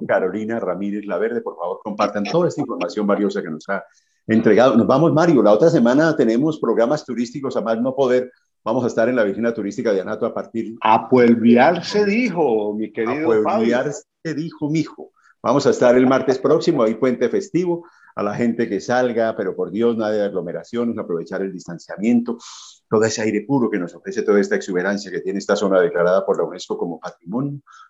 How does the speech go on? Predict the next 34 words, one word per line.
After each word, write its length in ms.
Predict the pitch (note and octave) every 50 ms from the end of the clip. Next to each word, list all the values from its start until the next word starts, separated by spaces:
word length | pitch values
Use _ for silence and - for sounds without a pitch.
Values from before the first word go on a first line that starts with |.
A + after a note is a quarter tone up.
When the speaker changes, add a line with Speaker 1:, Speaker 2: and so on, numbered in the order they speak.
| _
Speaker 1:
Cultural 500 | - G#2+ F#2+ - - F2+ E2+ F#2 F#2+ G2+
de 100 | F#2 G#2
la 100 | G2+ G2
Humanidad. 520 | F#2 F2 F2 E2+ D#2+ D#2+ D#2 D#2+ D#2+ D#2 - - - _
Mario, 180 | - A#2+ C3 C3
se 80 | B2 A2
preparan 340 | F#2 F#2 - G#2 A2 A#2+ B2
cincuenta 560 | - - G2+ F#2+ E2 - B2+ C#3+ D#3+ D3 -
empresarios 540 | D#3+ D3 - A2+ G2 G2 A#2 G#2+ G#2 A2+ A2+
del 140 | G2+ G2 E2
eje 160 | G2 G2 A2+
cafetero 400 | G2 F#2+ F2 F2+ F2 F#2+ G#2+ G#2+
para 160 | A2 G2+ F2
participar 680 | - E2+ D#2+ - - D#2+ - _ _ - G2+ G2 - - - _ _ _ _
en 200 | - A2 G#2 G2+
Anato. 280 | G2 A2 B2+ C3 C#3+ C#3
Me 80 | A#2 G#2
ha 20 |
anticipado 580 | G2 - A#2 G#2+ - G2 G2+ G#2+ G#2 G#2 G#2+ G#2+
Juan 220 | G2+ F#2+ E2+ -
Pablo 400 | - G#2+ G2+ G2+ G2+ G2+ G2 G2 _ _ _ _ _ _ _
Vélez, 480 | - E2+ F2 C3+ C#3+ C3 A#2+ A#2 G#2+ -
ayer 200 | F#2+ E2+ G2 G2
lo 100 | G#2 G#2
tuve 160 | G#2+ G#2+ G2+
en 80 | G2+
mi 80 | G2 F#2
programa 360 | E2+ E2+ E2+ E2+ F#2+ G2 G#2
de 80 | G2+ F#2
la 80 | E2+
emisora 360 | E2 D#2+ D#2+ - G#2 G2+ G2+ G2+
cultural 340 | G2 F2+ - E2+ F2 F2
de 100 | - G#2+
Pereira, 340 | - C3 B2 A#2 A#2 A#2 A#2